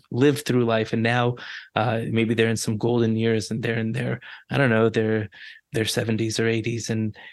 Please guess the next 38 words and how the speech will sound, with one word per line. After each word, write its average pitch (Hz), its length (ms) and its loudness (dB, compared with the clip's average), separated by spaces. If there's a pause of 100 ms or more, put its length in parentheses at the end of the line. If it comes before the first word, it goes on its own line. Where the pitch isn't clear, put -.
(140)
they, 110 480 0
they 117 180 2
know, 113 280 2
okay, 120 480 -2
you 120 80 -2
know, 117 260 -4
maybe 120 260 -2
there's 117 240 0
a, 113 320 0
a, 127 200 -8
a 123 80 4
good 127 320 4 (160)
thirty, 127 200 4
forty 120 300 2
years 120 220 4
left 120 280 0
if - 140 -2
life 113 160 0
continues 110 400 0
to 120 100 -2
go 120 200 2
well, 113 280 2
right? 131 280 -2
And 120 160 0
they, 120 280 0
they've 117 320 -4
been 135 200 0
there. 123 240 -2 (320)
They, 123 240 0
they 120 240 4
don't 139 260 2
hold 131 540 -2
on 120 220 2
to 123 120 -2
the 110 80 -2
same 113 300 0
things 113 380 -2
that 110 280 -4